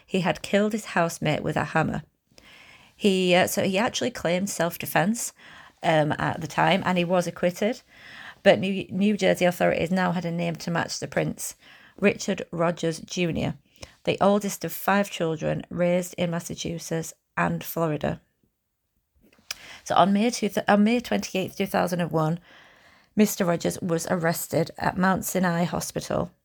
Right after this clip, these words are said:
When investigators searched his home at sixty-two Bridge Court on Staten Island,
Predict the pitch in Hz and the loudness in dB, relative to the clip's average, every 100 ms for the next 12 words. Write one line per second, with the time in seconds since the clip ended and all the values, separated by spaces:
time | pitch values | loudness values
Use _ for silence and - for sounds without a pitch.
0 | _ 190 202 202 214 214 190 190 175 - | _ 4 4 4 0 -2 -2 -2 -2 -2
1 | 180 175 180 - 180 175 - - - - | -2 -2 -8 -2 0 0 -2 -4 -6 -8
2 | - - 180 170 165 165 - 185 180 - | -8 -8 -4 -2 0 -2 -2 0 2 0
3 | - - - 175 175 175 170 175 | -2 -2 0 2 2 0 0 -2